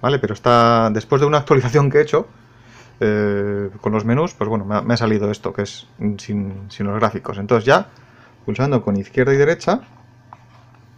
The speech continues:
¿m? Pu-, puedo moverlo. ¿Por qué? Porque yo ya he configurado. Entonces lo que voy a hacer es, voy a enseñaros cómo lo he hecho. Me voy a,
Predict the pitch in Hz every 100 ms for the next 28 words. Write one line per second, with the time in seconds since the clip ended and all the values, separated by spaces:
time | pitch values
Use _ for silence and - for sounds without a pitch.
0 | _ - 127 220 - - - - - -
1 | 104 - 139 139 113 101 104 87 101 180
2 | 147 110 113 113 165 175 123 113 120 98
3 | 104 117 92 65 - - - 101 - 101
4 | 104 120 135 151 151 135 - _ - -
5 | - - - _ 104 113 127 127 127 123
6 | 131 139 131 107 104 101 98 - - -
7 | 107 98 101 101 107 107 104 101